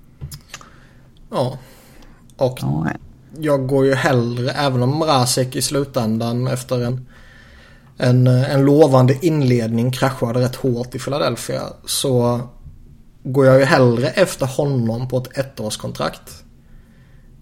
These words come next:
Speaker 1: än vissa andra som fick term, som vi, några har vi nämnt och några kommer vi till.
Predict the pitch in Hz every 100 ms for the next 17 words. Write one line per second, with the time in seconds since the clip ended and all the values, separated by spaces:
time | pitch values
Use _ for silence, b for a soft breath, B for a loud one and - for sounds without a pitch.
0 | - 139 117 117 117 113 B B B -
1 | - 135 131 127 120 120 117 107 110 -
2 | 113 113 117 131 131 135 - - - -
3 | - - - - 120 - 113 151 180 151
4 | - - 120 117 113 131 123 117 117 131
5 | 131 113 127 135 123 117 117 110 104 110
6 | -